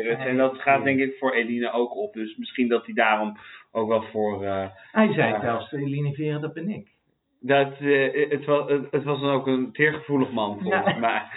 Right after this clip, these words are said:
Speaker 1: <laughs>
Speaker 2: <laughs>
Speaker 1: Ehm,
Speaker 2: Maar Volker de Jong, die heeft, die, die, die, die, ehm, die heeft dus uit zichzelf echt, die, eh, die wilde echt een politiek beeld, eh, maken. En, en, en, eh, daar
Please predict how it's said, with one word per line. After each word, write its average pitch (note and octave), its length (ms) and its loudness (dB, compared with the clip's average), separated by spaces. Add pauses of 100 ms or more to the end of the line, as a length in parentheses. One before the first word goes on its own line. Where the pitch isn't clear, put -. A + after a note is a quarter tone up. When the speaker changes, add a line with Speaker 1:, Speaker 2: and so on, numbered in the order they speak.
Speaker 1:
<laughs> A3 220 2
Speaker 2:
<laughs> E3 720 2 (440)
Speaker 1:
Ehm, D3 300 4
Speaker 2:
Maar - 180 -2 (140)
Volker A#3 280 -2
de A3 80 0
Jong, B3 220 2
die A3+ 180 4
heeft, A3+ 160 2
die, G#3 220 -2
die, F#3+ 180 -4
die, F#3 220 -6
die, F3+ 320 -2
ehm, D#3+ 300 -6 (380)
die F3 120 4
heeft F3 140 2
dus D#3+ 100 -6
uit E3+ 180 0
zichzelf E3 480 -2
echt, D#3+ 200 -2
die, D3+ 320 0
eh, D3 80 0
die D3 100 -4
wilde D3+ 220 4
echt - 180 -2
een D3+ 120 -6
politiek D3+ 680 -4
beeld, C3 420 0
eh, G#2+ 320 0
maken. G#2+ 340 -4
En, D#3 160 -4
en, D3 200 -2
en, D3+ 180 -2
eh, D#3 160 -2
daar D3 120 2